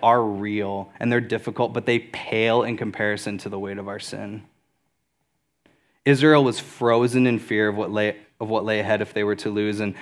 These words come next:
honestly, we should feel the same way about our sin if we can't find a way out. See, Goliath is the,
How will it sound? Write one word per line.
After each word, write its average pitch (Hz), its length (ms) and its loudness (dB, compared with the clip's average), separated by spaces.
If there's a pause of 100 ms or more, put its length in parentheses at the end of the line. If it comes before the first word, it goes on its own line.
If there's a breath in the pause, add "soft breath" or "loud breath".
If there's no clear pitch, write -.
(160 loud breath)
honestly, 139 480 4
we 117 240 -2
should 120 220 -4
feel 120 200 0
the 104 120 -2
same 104 380 -4
way 101 180 -4
about 95 260 -2
our 101 140 -8
sin 101 480 -8 (440)
if - 160 -10
we 107 120 -6
can't - 260 -8
find 95 260 -6
a 95 60 -8
way 95 160 -8
out. 95 300 -8 (1600 soft breath)
See, - 160 2
Goliath 135 500 6
is 120 140 -2
the, 127 340 -4